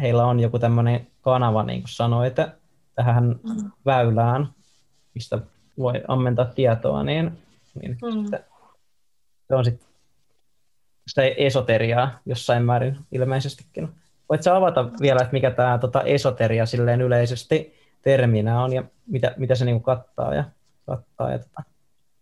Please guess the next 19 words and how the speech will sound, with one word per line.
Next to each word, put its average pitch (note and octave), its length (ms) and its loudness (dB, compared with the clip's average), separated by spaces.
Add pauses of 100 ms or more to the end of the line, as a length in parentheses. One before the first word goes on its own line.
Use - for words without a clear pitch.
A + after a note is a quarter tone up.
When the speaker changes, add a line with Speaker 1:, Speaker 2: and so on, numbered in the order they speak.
Speaker 2:
No C4 140 -4
siis C4 200 -2
mun C4 160 0
Speaker 1:
tota, C4 120 2
Speaker 2:
käsittääkseni, G#3+ 600 0
eikö G#3 160 -4
se A3+ 100 0
ole G#3+ 80 4
sitä, F#3+ 360 0
että F3 200 -6
ihminen, F3 500 -4 (480)
niinku, G3 300 -2
tutkii F#3+ 520 -4 (320)
asioita, G3 340 2
mitä F3+ 200 0
löytyy F#3 340 2
itsensä F#3+ 400 2
sisältä, E3+ 680 2 (280)
eikä E3 400 2